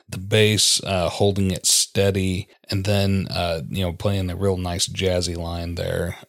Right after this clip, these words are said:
and then the percussion real strong and heavy in there too. This is, there's a reason why this song gets a lot of radio play, 'cause it's,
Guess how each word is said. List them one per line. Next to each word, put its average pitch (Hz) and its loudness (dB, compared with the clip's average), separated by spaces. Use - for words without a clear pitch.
and 98 -6
then 92 0
the - -8
percussion 90 -2
real 85 -4
strong 85 -2
and 78 -8
heavy 85 -6
in 85 -8
there 85 -8
too. 92 -4
This 113 2
is, 107 2
there's 117 2
a 101 4
reason 101 4
why 98 2
this 101 2
song 98 2
gets 87 -2
a 85 -8
lot 87 0
of 95 0
radio 101 2
play, 104 2
'cause 95 -2
it's, - 0